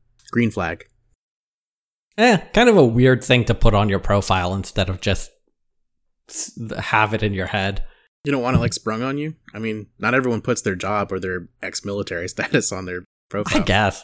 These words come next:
Speaker 2: Seems like an odd detail to bother putting on.
Speaker 1: I think it's a pretty useful signal.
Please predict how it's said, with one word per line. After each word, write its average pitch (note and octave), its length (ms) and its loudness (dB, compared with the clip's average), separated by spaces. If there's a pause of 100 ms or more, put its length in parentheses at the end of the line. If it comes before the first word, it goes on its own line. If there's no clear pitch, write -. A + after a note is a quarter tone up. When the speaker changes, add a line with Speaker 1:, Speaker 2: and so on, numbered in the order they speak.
Speaker 2:
Seems D3+ 260 0
like C3 140 0
an A2+ 140 -2
odd G2 340 -2
detail G2 380 -2
to - 100 0
bother F2+ 320 0
putting G2+ 280 -2
on. G#2 220 2 (580)
Speaker 1:
I A#2 60 -4
think C#3 120 0
it's - 80 -2
a C3 60 0
pretty A#2+ 180 0
useful G#2+ 300 -2
signal. G#2+ 300 0